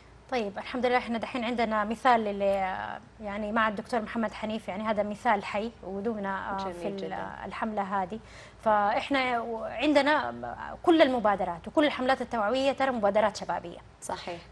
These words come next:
Speaker 1: فنفس الدعم، الحمد لله، اللي قدمناه الدكتور محمد حنيف، هو ما شاء الله عليه،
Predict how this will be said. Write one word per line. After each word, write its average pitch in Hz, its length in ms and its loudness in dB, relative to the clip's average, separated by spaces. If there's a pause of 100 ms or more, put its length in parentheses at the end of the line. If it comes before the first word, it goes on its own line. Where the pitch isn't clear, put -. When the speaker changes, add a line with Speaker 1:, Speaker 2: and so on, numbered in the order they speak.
(100)
Speaker 1:
فنفس 220 480 4
الدعم، 254 260 6
الحمد 247 240 -2
لله، 240 140 2
اللي 233 100 -2
قدمناه 226 260 0
الدكتور 240 300 -2
محمد 220 320 -4
حنيف، 226 300 -4
هو 240 60 2
ما 226 100 2
شاء 226 160 -6
الله 220 120 2
عليه، 208 280 2